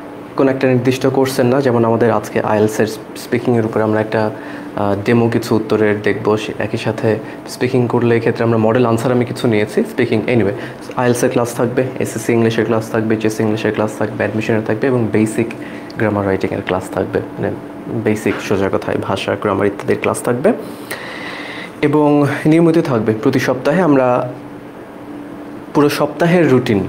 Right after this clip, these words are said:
publish করে দিব। অলরাইট, আচ্ছা, আইএলটিএস speaking, যদিও শুধুমাত্র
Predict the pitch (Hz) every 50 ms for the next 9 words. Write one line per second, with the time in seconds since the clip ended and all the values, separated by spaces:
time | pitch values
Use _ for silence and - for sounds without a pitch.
0 | - - - 107 101 92 104 - - - 92 92 87 90 - - - - - -
1 | - - - 147 156 180 190 143 110 - - - 135 151 147 - - - - -
2 | - - - - - - - - - - - - - - - - - - - 131
3 | 131 147 143 - 180 175 - - 190 190 202 196 208 202 - - - - - -
4 | - - - 131 127 151 156 - 170 170 170 165 165